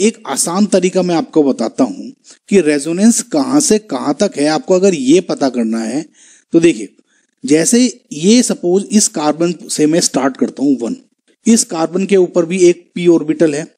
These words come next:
चाहे वो एम्प्टी हो जिसमें प्ल-, पॉजिटिव चार्ज है, चाहे वो लोन पेयर वाला हो, राइट, चाहे उसमें आपका कोई नेगेटिव चार्ज हो, राइट।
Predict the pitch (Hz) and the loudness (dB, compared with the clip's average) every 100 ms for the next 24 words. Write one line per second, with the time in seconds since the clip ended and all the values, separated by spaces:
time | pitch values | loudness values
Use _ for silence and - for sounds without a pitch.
0 | _ _ _ _ - 151 160 170 185 185 | _ _ _ _ -2 2 2 4 2 2
1 | - - 139 135 135 - 185 196 208 - | -4 -2 0 0 0 0 2 2 0 -8
2 | _ _ _ _ 139 123 170 - 156 151 | _ _ _ _ -4 -2 -4 0 -2 2
3 | 156 139 175 180 165 165 226 _ _ _ | 2 2 0 0 0 0 -4 _ _ _
4 | _ _ _ - 165 165 185 156 135 139 | _ _ _ 0 0 2 2 4 4 4
5 | 147 185 190 196 196 190 208 254 _ _ | 4 2 2 2 2 2 0 -2 _ _
6 | _ _ _ _ - 175 220 - _ _ | _ _ _ _ -2 0 0 -4 _ _
7 | - 208 - 202 208 - 151 196 - 147 | 0 0 0 -2 -2 -4 0 0 -2 -8
8 | 147 - 175 220 170 143 143 160 196 170 | -8 -6 0 2 4 2 2 0 -2 -4
9 | - 113 107 98 104 _ _ _ _ _ | -4 -4 -6 -10 -16 _ _ _ _ _
10 | _ _ - 170 226 | _ _ -4 -2 -2